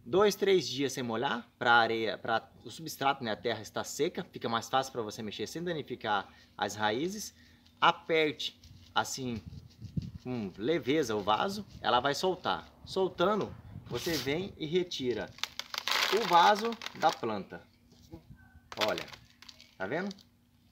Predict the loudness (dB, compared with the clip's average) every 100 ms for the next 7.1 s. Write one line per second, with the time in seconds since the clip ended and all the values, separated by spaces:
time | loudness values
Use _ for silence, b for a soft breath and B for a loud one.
0 | _ -20 -20 _ _ _ _ -6 -6 -8
1 | -8 -6 -2 -2 0 -2 -2 -4 -4 -4
2 | -2 0 0 -4 -6 -8 -4 -6 -6 -4
3 | -4 2 2 2 -4 -10 -18 -20 -20 -20
4 | -4 -2 -2 -4 -6 -8 -10 -12 -14 -4
5 | 0 0 -4 -8 -6 -6 -4 -4 -2 0
6 | 0 0 -4 -4 -6 -6 -6 -6 -6 -12
7 | -14